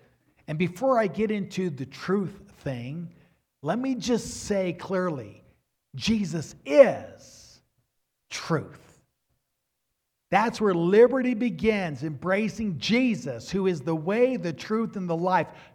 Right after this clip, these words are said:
No one comes to the Father except through him. He's the embodiment of all truth. He is liberty.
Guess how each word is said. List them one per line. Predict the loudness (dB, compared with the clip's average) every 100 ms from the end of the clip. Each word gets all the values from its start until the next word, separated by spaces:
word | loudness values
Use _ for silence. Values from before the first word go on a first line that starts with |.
| -6
No | 0 6 8 8
one | 6 2
comes | 2 0 0 0
to | 2
the | 2
Father | 2 4 4 2 -4 -8 -18 -20 -16
except | -16 -14 -2 -2 -2
through | -4 -2 0
him. | -2 -6 -10 -16 -20 -6
He's | -4 0
the | 0
embodiment | 0 8 8 12 10 10 6 2 0 -2
of | 2 4
all | 4
truth. | 2 -4 -6 -8 -16 -20 _ _ _ _ _ _ _ _ _ _ _ _ _
He | -10 -4
is | 0 0 2
liberty. | 0 0 -2 -6 -12 -14 -20